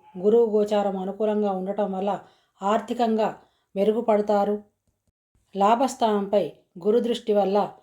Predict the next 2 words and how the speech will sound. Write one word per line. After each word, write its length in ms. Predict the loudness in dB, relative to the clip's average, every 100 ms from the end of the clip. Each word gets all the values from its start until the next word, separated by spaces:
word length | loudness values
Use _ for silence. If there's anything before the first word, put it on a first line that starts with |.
| _ _ -12
ఉద్యోగరీత్యా, 800 | 0 2 4 4 2 2 0 0 -4 _ _ -6
వ్యాపారరీత్యా 960 | 0 0 2 2 2 2 0 -2 -2